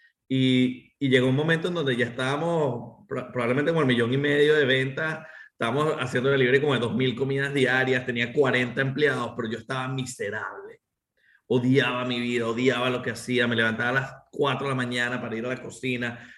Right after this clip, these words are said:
llevaba las comidas, atendía el teléfono. Era una vida en donde yo decía, "Wow,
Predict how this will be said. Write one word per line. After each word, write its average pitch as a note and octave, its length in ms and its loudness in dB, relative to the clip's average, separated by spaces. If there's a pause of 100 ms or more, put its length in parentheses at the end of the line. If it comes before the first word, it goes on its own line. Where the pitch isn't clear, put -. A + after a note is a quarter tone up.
llevaba B2+ 500 4
las C3 140 2
comidas, B2+ 520 2
atendía A#2+ 380 0
el C3 120 0
teléfono. B2 920 -2 (240)
Era C3 160 4
una E3 160 4
vida D#3+ 300 4
en D3+ 80 -4
donde B2 220 0
yo A#2+ 100 2
decía, C3+ 240 0
"Wow, A2+ 500 -2